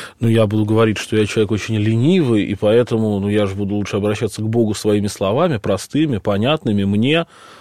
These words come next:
э, искренними, я так буду говорить. Ну, только чтобы не читать вот это вот всё, то, что там написали до меня, монотонно, стоя и не понимая половины написанного.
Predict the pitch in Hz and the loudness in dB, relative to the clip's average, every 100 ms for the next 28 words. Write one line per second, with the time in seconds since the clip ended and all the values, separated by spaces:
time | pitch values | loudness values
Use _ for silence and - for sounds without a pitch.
0 | - - 95 92 92 90 107 143 - - | -10 -2 2 2 2 -2 -2 -2 -2 0
1 | 120 107 101 90 80 60 58 82 85 87 | 2 2 0 -2 -6 -10 -8 -8 -8 -8
2 | 90 90 95 107 117 95 - - - - | -10 -8 -2 2 2 0 -8 -20 -20 -20
3 | - 170 170 160 - 131 127 123 123 139 | -2 2 4 2 2 2 2 0 2 2
4 | 135 110 123 110 101 113 - - 123 123 | 2 0 0 2 2 0 -2 0 2 2
5 | 107 - 98 104 101 107 - 104 101 113 | -2 -2 -2 0 0 0 2 2 2 2
6 | 117 120 143 139 110 107 - 135 120 101 | 4 4 4 4 2 0 2 2 2 0
7 | - - 127 123 104 98 95 92 95 104 | -4 0 4 6 6 4 2 0 -2 -2
8 | 107 104 107 110 98 98 95 95 92 92 | -2 0 0 0 0 -2 0 -2 -4 -6
9 | - - 50 50 | -10 -12 -12 -14